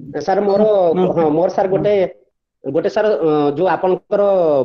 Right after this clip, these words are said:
Speaker 2: ବ୍ରେକ୍ଟୀୟ ନାଟ୍ୟଶୈଳୀ କଥା ଯୋଉ କହିଲେ, ସେଇଥିରେ ଗୋଟେ ଟିକେ
Speaker 1: ହଁ।
Speaker 2: ମୋର ଦ୍ୱନ୍ଦ୍ୱ ରହିଲା। ଗୋଟେ ଜା-, ଗୋଟେ ଜାଗାରେ ଆପଣ ପ୍ରଥମ ପଏଣ୍ଟଟାରେ କହିଲେ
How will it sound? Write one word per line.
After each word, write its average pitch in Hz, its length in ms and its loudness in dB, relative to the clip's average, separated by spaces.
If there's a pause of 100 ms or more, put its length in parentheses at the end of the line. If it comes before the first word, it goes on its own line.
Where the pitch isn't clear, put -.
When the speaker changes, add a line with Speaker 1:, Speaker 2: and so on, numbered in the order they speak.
Speaker 2:
ବ୍ରେକ୍ଟୀୟ 170 400 -2
ନାଟ୍ୟଶୈଳୀ 185 560 0
କଥା 180 240 -4
ଯୋଉ 170 120 -4
କହିଲେ, 170 300 0 (500)
ସେଇଥିରେ 190 300 0 (220)
ଗୋଟେ 151 300 -2
ଟିକେ - 260 -2
Speaker 1:
ହଁ। 180 100 4
Speaker 2:
ମୋର 170 140 2 (160)
ଦ୍ୱନ୍ଦ୍ୱ 147 340 0
ରହିଲା। 175 220 2
ଗୋଟେ 170 180 -2
ଜା-, - 240 -4
ଗୋଟେ 160 200 -2
ଜାଗାରେ 156 300 0
ଆପଣ 180 220 -2
ପ୍ରଥମ 175 380 -2
ପଏଣ୍ଟଟାରେ 196 460 0
କହିଲେ 196 340 0